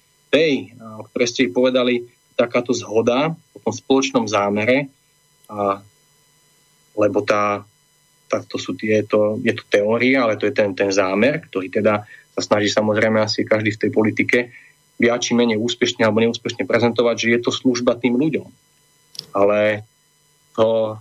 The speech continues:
sme niekde úplne inde. Sme niekde úplne inde a to, čo sa vrátim sa k tomu, čo som povedal, nie sú dôležité slova, ale zámer.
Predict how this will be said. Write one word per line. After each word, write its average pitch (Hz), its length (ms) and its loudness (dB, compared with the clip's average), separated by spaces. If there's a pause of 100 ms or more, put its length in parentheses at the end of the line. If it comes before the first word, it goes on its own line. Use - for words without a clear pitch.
(300)
sme - 480 0
niekde 120 320 2
úplne 135 320 2
inde. 131 480 -2 (240)
Sme 107 80 -8
niekde 110 320 0
úplne 117 320 2
inde 120 480 2 (400)
a 104 160 0 (880)
to, 117 80 -2
čo 117 80 -6
sa - 160 0
vrátim 120 240 0
sa 120 160 -2
k 117 80 -14
tomu, 123 160 2
čo 120 80 -4
som 117 240 0
povedal, 120 720 0
nie 123 320 2
sú 135 160 -6
dôležité 110 320 -2
slova, 117 400 2
ale 113 80 0
zámer. 104 560 2